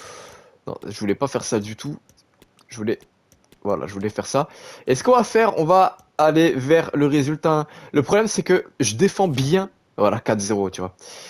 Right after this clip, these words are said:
Quatre zéro, Haller qui a, qui a raté un, un penalty, apparemment, Malen qui a marqué, Gonzalez qui a marqué. Donc, euh, ils ont pas de tir. Le problème, c'est que je défends tellement bien à partir du milieu de terrain que, voilà, ils arrivent pas à tirer. Donc, ça fait pas un match intéressant. Donc, on va s'arrêter là pour cet épisode.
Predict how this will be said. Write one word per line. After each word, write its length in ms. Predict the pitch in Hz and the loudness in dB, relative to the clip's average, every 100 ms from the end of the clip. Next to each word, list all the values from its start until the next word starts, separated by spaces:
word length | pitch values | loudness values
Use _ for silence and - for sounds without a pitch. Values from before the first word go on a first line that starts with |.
| - - | -16 -4
Quatre 200 | 135 117 | -2 0
zéro, 340 | 127 135 147 | 2 4 4
Haller 140 | 135 135 | 4 2
qui 100 | - | 2
a, 220 | 127 120 | 4 2
qui 120 | 120 120 | 2 0
a 40 | |
raté 280 | 120 131 131 | 0 0 2
un, 160 | 123 | 2
un 140 | 123 117 | 0 -2
penalty, 420 | 131 127 117 151 | -2 -2 0 -2
apparemment, 420 | - 123 127 143 | 0 0 0 0
Malen 340 | 123 123 131 127 | 2 2 2 0
qui 120 | 127 | -2
a 40 | |
marqué, 360 | 127 - 143 139 | -2 -2 -2 0
Gonzalez 340 | 127 123 127 | 0 0 0
qui 160 | 120 139 | -2 -2
a 40 | |
marqué. 420 | 131 127 156 156 156 - - - - _ _ _ _ _ _ - - | -2 -2 0 -2 -2 -12 -20 -20 -20 _ _ _ _ _ _ -16 -4
Donc, 280 | 120 - 117 | -4 -2 2
euh, 380 | 113 107 107 101 | 4 6 4 2
ils 160 | 120 | 0
ont 80 | 190 | 0
pas 140 | 226 | 0
de 60 | 220 | -2
tir. 300 | - 247 208 | 0 2 2
Le 80 | 147 | -2
problème, 220 | - 208 | -2 -2
c'est 140 | - | -4
que 100 | 170 | -2
je 140 | 151 131 | -2 2
défends 260 | 170 185 | 0 0
tellement 320 | 180 220 202 196 | 0 0 0 0
bien 200 | 202 202 | 2 2
à 40 | |
partir 320 | 196 - 175 | 0 -4 -6
du 140 | 143 165 | -4 -2
milieu 180 | 175 | -2
de 60 | 185 | -2
terrain 280 | 175 175 190 | -2 -2 -2
que, 220 | 170 175 - - - - | -2 -4 -6 -20 -20 -8
voilà, 420 | 110 120 107 - _ | 0 2 2 0 _
ils 180 | - 107 | -6 -2
arrivent 220 | 113 113 | -2 0
pas 100 | 165 | 0
à 60 | 160 | 0
tirer. 340 | - 147 160 | 0 -2 0
Donc, 200 | 143 139 - | 0 -2 -4
ça 160 | 135 | -4
fait 120 | - | -4
pas 140 | 147 175 | -2 0
un 40 | |
match 260 | 165 160 - | 0 -2 -4
intéressant. 480 | 151 165 165 170 180 | -4 -2 -2 -2 -2
Donc, 180 | 156 - | -4 -2
on 60 | |
va 100 | 185 226 | 0 2
s'arrêter 320 | 254 247 233 | 0 2 0
là 100 | 233 | 0
pour 140 | 214 | -2
cet 180 | 233 220 | -4 -4
épisode. 400 | 208 190 233 | -6 0 2